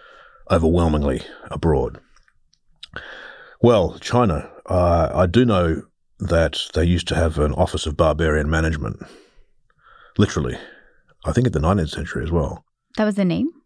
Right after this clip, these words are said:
Speaker 1: Yes, that was the translation. They, there is a persistent idea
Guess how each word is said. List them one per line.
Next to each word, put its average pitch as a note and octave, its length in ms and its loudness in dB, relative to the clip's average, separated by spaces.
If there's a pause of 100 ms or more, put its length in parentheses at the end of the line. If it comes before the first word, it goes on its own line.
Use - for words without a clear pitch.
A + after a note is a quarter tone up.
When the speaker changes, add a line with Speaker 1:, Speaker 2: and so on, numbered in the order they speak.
(160)
Speaker 1:
Yes, F#2 400 0 (340)
that F2+ 60 4
was E2 100 2
the E2+ 60 0
translation. D#2+ 640 -2 (420)
They, G2+ 720 4 (520)
there F#2 400 2
is G2 300 2
a - 80 -4
persistent - 520 -2
idea D2+ 640 0